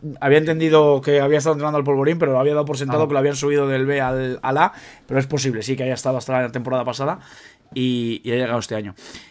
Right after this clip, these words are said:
Speaker 1: Eh, a mí
Speaker 2: Sí.
Speaker 1: es un cambio de entrenador, lo estoy hablando además con un compañero de, que tuvimos aquí en la, en la Peña Exiliados en Valladolid, con Óscar Novo, es de Lugo, de hecho creo que ha, ha vuelto allí, y he estado hablando con él esta tarde, un ratillo,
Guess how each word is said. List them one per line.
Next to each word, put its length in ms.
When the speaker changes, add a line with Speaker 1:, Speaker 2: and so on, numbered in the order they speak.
Speaker 1:
Eh, 380
a 100
mí 80
Speaker 2:
Sí. 40
Speaker 1:
es 120
un 120
cambio 180
de 40
entrenador, 560
lo 80
estoy 140
hablando 300
además 260
con 140
un 160
compañero 480
de, 680
que 320
tuvimos 260
aquí 140
en 100
la, 380
en 80
la 60
Peña 140
Exiliados 280
en 80
Valladolid, 360
con 140
Óscar 280
Novo, 340
es 120
de 80
Lugo, 300
de 80
hecho 140
creo 160
que 80
ha, 260
ha 120
vuelto 260
allí, 240
y 640
he 40
estado 180
hablando 220
con 100
él 80
esta 160
tarde, 280
un 120
ratillo, 400